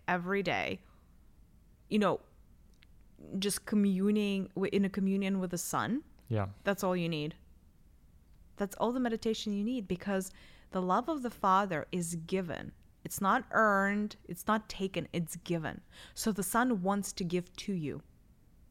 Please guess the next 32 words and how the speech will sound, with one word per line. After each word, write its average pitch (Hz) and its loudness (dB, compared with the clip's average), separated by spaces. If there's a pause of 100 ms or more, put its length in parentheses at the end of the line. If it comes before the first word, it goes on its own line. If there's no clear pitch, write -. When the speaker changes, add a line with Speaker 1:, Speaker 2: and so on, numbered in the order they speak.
Speaker 1:
You 254 -2
just 254 -4
have - -6
to 254 -8
get 240 -4
out 247 -4
of 240 -6
the 247 -2
way. 254 -4 (1700)
Speaker 2:
Hmm. 143 6
Speaker 1:
<laughs> 90 -8 (960)
You 294 -2
just - -6
have 269 4
to 311 -4
stop, 240 2
like, 240 -2
putting 247 2
impediments 226 -2
in 180 -2
the 165 -2
way, - -6 (1200)
right? 165 -4 (640)
So - 2
no, 254 4
you 202 2
don't 214 2
have 240 -6
to 269 0
work 226 2
hard 214 2 (100)
at 180 2